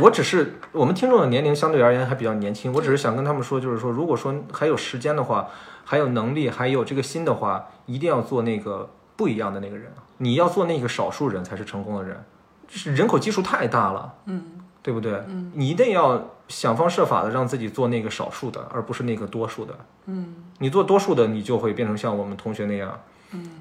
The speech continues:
Speaker 1: 啤酒肚、大粗脖子，
Speaker 2: 大粗脖子。
Speaker 1: <laughs> 端着小酒杯儿。
Speaker 2: 嗯。
Speaker 1: 然后我们的班里的一些女孩儿都是百分之，百分之九十五吧，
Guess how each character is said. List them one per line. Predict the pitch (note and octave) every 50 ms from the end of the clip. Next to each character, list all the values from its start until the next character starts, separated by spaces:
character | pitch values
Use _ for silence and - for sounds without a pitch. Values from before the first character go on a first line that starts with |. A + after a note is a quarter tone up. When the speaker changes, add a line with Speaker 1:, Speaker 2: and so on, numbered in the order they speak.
| D#3 F#3 -
Speaker 1:
啤 | - C3
酒 | B2+ A2+ C3+ B2+
肚、 | B2 B2+ A2+ G2+ G2 G2 -
大 | D3 B2
粗 | - - C3 A#2
脖 |
子， | A2 A2 A2 A2 A#2 A#2+
Speaker 2:
大 | -
粗 | - - - -
脖 |
子。 | E3+ - - - -
Speaker 1:
<laughs> | - - -
端 | - C#3+ C#3+ C#3
着 | C3
小 | - D3+ A#2 B2 B2
酒 | B2+ A#2 G#2
杯 | G2+ B2
儿。 | B2 B2 B2+ B2 - - - - - -
Speaker 2:
嗯。 | G#3+ F#3+ F#3 F#3 F#3 F#3+ - - - - - - - -
Speaker 1:
然 | - C3 D3
后 | D3+
我 | C3+ A#2
们 | A#2
的 | B2 C3 C3+
班 | B2+ - C#3+ C#3+
里 | C3+ A#2+
的 | A#2+
一 | B2 B2
些 | A2+ C3
女 | B2+ A#2 G#2+
孩 | F#2 G#2 G#2
儿 | G#2
都 | A2+ A#2 A#2
是 | G#2+ A#2
百 | G#2 A2+ A2
分 | A2 D3 D3
之， | D3 D3 D3 C#3+ - - -
百 | - A2+ G#2
分 | - E3+
之 | F3+ -
九 | B2+ A2
十 | - F3
五 | E3+ C#3 G2+ G2+
吧， | G#2+ A2 A#2 - - - -